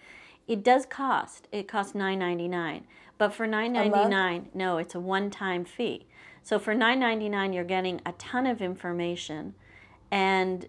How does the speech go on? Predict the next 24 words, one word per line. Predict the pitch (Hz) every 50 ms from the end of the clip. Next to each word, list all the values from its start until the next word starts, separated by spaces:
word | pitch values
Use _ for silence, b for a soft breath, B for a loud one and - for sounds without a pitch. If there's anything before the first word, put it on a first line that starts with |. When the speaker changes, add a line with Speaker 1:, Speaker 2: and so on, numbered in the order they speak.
| -
Speaker 1:
it's | - - - - 185 185 - -
much | 202 208 214 208 - -
less | 180 180 185 -
than | 175 180 175
being | 180 175 175 175
on | 170 170 170
I | 165 165
M | 165 165 170 170
D | 170 165
B | 165 170 165 160
Pro | - - - - 175 170 165 165 165
or | 160 160 160
something | - - 170 165 160 170 170 175
else. | 185 180 170 165 165 - B B B B B B B -
But | 208 185 185
the | 208 196
idea | 190 190 190 185 202 214 208 208 196 190
is | 190 180 180
that | - 180 175 170 - - - -
it's | 190 190 -
all | 185 175 180 180
there | 175 185 175 175
for | - - -
you. | - - -